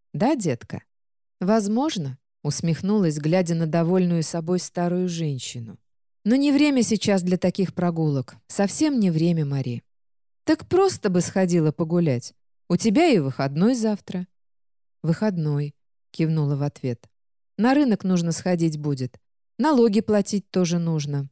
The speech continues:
да родителям помочь". "Ну так помоги, а потом иди и погуляй. У нас город большой.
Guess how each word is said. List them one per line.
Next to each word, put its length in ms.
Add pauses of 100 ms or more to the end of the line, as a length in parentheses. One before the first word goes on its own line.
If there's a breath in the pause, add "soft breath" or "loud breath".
да 160
родителям 600
помочь". 500 (640)
"Ну 140
так 240
помоги, 680
а 100
потом 460
иди 300
и 20
погуляй. 640 (540)
У 80
нас 240
город 320
большой. 640